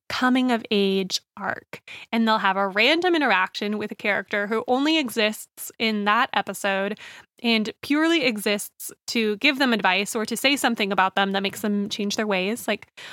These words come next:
a friend from out of town comes, or a wise aunt, or a friendly bartender, or a stranger who gives them a ride home.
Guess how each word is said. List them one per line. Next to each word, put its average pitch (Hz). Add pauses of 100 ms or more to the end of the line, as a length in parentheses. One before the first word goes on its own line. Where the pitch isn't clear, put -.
(120)
a 202
friend 220
from 285
out 311
of 320
town 359
comes, 220
or 220
a 226
wise 294 (180)
aunt, - (300)
or 233
a 233
friendly 233
bartender, 220
or 294
a 302
stranger 392
who 302
gives 294
them 277
a 262
ride 214
home. 196